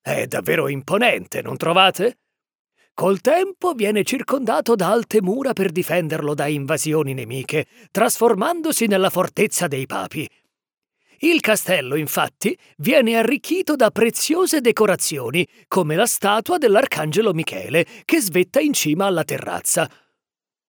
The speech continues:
Al suo interno si trovano non solo gli appartamenti papali, ma anche le prigioni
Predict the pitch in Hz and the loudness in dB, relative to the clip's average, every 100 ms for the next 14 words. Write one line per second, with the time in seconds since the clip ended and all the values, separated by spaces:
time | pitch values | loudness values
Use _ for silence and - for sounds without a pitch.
0 | - 151 143 185 202 208 240 320 330 339 | -6 -4 -2 0 0 2 4 4 4 -2
1 | 311 _ _ - 220 208 254 214 220 214 | -2 _ _ -2 0 2 2 4 4 2
2 | 220 - 392 147 151 127 196 160 160 190 | 2 2 2 0 -4 -2 -2 -2 0 0
3 | 175 165 143 135 131 131 147 - _ - | 0 -2 -4 -4 -4 -2 -4 -4 _ -10
4 | 147 127 202 - 170 156 147 190 151 302 | -6 -2 -2 -2 -2 -2 0 0 2 2
5 | 370 | 2